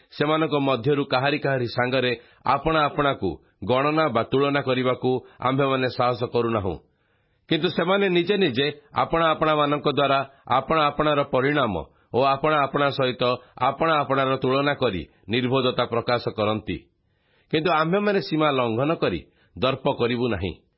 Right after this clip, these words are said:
ମାତ୍ର ତୁମ୍ଭେମାନେ ମଧ୍ୟ ଆମ୍ଭମାନଙ୍କର ସୀମାର ଅନ୍ତର୍ଭୁକ୍ତ ହେବା ପାଇଁ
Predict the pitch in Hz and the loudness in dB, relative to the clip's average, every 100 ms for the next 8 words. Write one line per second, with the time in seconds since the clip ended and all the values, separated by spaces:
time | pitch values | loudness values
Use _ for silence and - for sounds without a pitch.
0 | _ _ - 127 147 - 147 147 147 165 | _ _ -6 -2 -2 0 -2 0 0 0
1 | 170 156 135 101 127 123 - - 120 139 | 0 0 -2 0 0 0 -6 -4 -2 0
2 | 151 143 139 143 135 127 139 135 135 127 | 0 0 -2 -2 -4 -2 -2 0 0 0
3 | 120 135 139 147 - 123 120 147 151 127 | -2 -4 -2 -4 -2 -2 0 0 0 -2